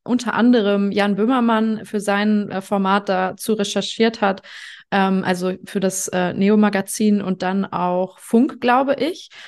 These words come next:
Und mir ist es in die Timeline gespült worden, weil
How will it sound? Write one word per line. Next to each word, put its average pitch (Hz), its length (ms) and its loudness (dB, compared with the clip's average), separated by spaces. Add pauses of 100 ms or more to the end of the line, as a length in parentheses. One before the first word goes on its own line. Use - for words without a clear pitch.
(120)
Und 214 220 2
mir 285 280 6
ist 277 140 -2
es 240 340 -6
in 220 200 2
die 214 320 -2
Timeline 233 420 2
gespült 233 400 -2
worden, 208 300 2
weil 185 260 0